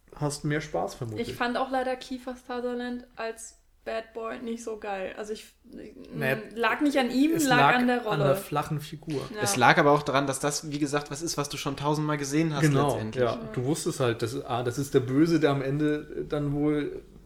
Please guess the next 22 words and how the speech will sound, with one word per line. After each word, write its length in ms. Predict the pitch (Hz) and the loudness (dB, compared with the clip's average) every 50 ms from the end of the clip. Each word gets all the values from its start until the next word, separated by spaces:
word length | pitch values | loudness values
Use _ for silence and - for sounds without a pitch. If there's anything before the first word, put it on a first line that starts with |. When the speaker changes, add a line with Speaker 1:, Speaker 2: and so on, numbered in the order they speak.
| - | 0
Speaker 1:
doch 160 | - 170 170 165 | 2 2 2 2
den 180 | - 139 127 123 | 0 -2 -2 0
kürzeren 500 | - 131 120 117 - 107 95 110 107 104 | 0 0 0 0 -2 -6 -6 -6 -6 -4
zieht. 340 | - - 117 110 113 113 113 | -4 -4 -4 -4 -4 -6 -4
Speaker 2:
Mm, 80 | 113 | -4
auch 140 | - 220 214 | -4 -4 -4
dieser 480 | - - 233 220 233 220 220 - - - | -4 -8 -4 0 2 2 2 2 0 -6
Endkampf, 600 | 202 214 226 233 226 - - - 208 202 202 202 - - - _ _ _ _ _ _ _ _ _ | -6 -4 -4 -6 -6 -8 -6 -6 -6 -6 -6 -10 -14 -20 -20 _ _ _ _ _ _ _ _ _
äh, 440 | - - 208 202 202 196 196 202 196 196 202 | -10 -6 -4 -2 0 2 2 0 0 -2 -4
wenn 280 | 202 202 208 208 202 202 | -4 -4 -4 -6 -4 -4
dann 240 | 208 202 202 202 202 | -4 -2 -2 -2 -4
der 120 | 202 202 | -4 -4
Vesuv 320 | 202 208 202 220 233 240 240 | -4 -6 -6 -6 -8 -8 -10
schon 140 | - 226 | -10 -10
ausgebrochen 800 | 208 - 185 202 240 240 - 262 - 208 208 214 214 - 233 220 | -6 -4 -2 -2 -2 -2 -6 -10 -6 -4 -4 -4 -2 -4 -6 -6
ist 260 | 208 220 226 220 226 | -4 -6 -6 -6 -6
und 80 | 196 202 | -8 -6
dann 240 | 202 202 202 202 202 - - - - - _ _ | -6 -6 -6 -8 -10 -14 -18 -20 -20 -20 _ _
versucht 360 | - 240 208 220 226 226 - | -6 -6 -4 -4 -6 -2 -2
er 80 | 240 220 | 0 0
noch 200 | 220 220 220 220 | 0 -2 -4 -2
seine, 480 | - 220 214 214 208 208 202 190 - | -4 -2 -2 0 -2 0 -2 -2 -4